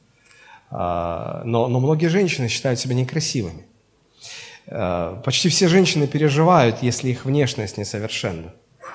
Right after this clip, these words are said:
«Ой, у меня нос не такой, ой, у меня волосы не такие, ой, у меня уши не такие». Один проповедник такой молодой девушке сказал: «У тебя проблема не в ушах, а где-то между ними. Там вот что-то надо подправить, в голове,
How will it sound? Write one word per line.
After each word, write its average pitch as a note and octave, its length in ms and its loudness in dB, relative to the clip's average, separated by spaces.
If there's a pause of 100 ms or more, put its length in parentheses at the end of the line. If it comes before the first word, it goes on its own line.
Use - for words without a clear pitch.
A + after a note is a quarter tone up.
(260)
«Ой, E3 260 4
у C#3+ 40 4
меня C#3 280 0
нос B2+ 360 -2
не A#2 100 -4
такой, A2 380 -4
ой, D#3 220 2
у C#3+ 40 2
меня C3 220 2
волосы A#2 520 -2
не A2 140 -8
такие, G#2+ 380 -6
ой, D#3 140 4
у D3 40 2
меня C#3 200 0
уши B2 360 0
не A2 100 -4
такие». F#2+ 400 -8 (580)
Один C3+ 240 2
проповедник C3+ 480 2
такой B2+ 300 -2 (260)
молодой B2+ 380 4
девушке C3 420 2
сказал: C3 360 0
«У C3 100 -2
тебя C3 140 0
проблема B2+ 440 0
не B2 100 2
в B2 80 0
ушах, B2+ 400 -2
а B2 60 -4
где-то A2+ 280 -2
между A#2+ 360 4
ними. G#2+ 380 0 (1080)
Там C3+ 260 6
вот A2 120 0
что-то - 240 -2
надо A#2 200 4
подправить, G#2 540 0
в A#2 140 -2
голове, C3+ 520 6